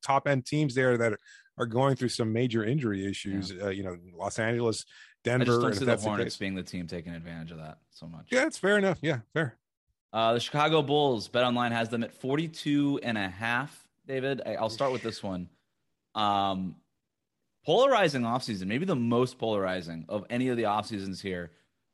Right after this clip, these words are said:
Speaker 2: Um, but Chicago won thirty ga-, thirty-one games last year.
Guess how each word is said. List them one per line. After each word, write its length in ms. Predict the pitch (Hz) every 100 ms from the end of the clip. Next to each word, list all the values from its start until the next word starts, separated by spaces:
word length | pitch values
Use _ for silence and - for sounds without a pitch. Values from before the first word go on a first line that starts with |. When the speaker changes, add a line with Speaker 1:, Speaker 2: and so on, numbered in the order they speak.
| _
Speaker 2:
Um, 560 | 104 98 95 92 92 90 - _ _
but 240 | 117 110 -
Chicago 420 | 123 131 156 160
won 200 | 147 131
thirty 400 | - 139 143 139
ga-, 200 | 131 - -
thirty-one 540 | 156 160 131 127 131
games 540 | 120 107 98 101 95 - -
last 400 | 101 104 92 95
year. 380 | 87 85 85